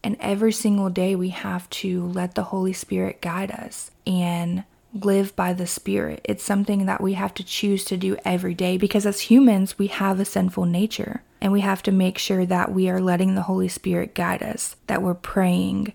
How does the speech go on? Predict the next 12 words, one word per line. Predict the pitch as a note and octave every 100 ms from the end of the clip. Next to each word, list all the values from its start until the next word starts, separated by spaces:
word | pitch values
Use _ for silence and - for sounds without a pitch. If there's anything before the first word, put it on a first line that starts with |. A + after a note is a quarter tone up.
| _
we're | G3+
studying | F3+ - F#3+ F#3+ F#3+
our | F#3+
Bible, | F#3+ G3 G#3 - -
and | F#3 F3 F3 F#3 -
we're | - F#3+
seeking | - F#3+ F#3+ F#3
to | F#3
be | F#3
more | F#3 F3+ F3+
like | F#3 F#3 -
Jesus. | G3 G#3 - - - -